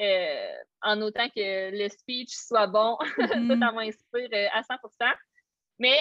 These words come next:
Speaker 1: sinon, j'ai jamais eu de comment dire, c'est pas de mentor comme la
Speaker 2: Ok.
Speaker 1: personne que je veux être, que je veux suivre. Euh, peut-être un jour, pe-, en fait, j'aimerais ça, là, avoir vraiment une mentor puis un exemple, mais présentement, pas vraiment. Je pense que je suis encore en phase de,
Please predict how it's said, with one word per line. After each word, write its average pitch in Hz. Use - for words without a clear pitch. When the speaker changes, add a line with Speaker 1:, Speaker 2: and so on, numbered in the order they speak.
Speaker 1:
sinon, 320
j'ai 262
jamais 277
eu 302
de 233
comment 240
dire, 214
c'est 285
pas 339
de 247
mentor 247
comme 214
la 240
Speaker 2:
Ok. 226
Speaker 1:
personne 233
que 220
je 185
veux 214
être, 226
que 208
je 196
veux 202
suivre. 220
Euh, 208
peut-être 247
un 247
jour, 254
pe-, 226
en 226
fait, 285
j'aimerais 214
ça, -
là, 466
avoir 226
vraiment 214
une 254
mentor 220
puis 226
un 208
exemple, 214
mais 208
présentement, 226
pas 294
vraiment. 247
Je -
pense 285
que 240
je -
suis 214
encore 240
en 214
phase 233
de, 196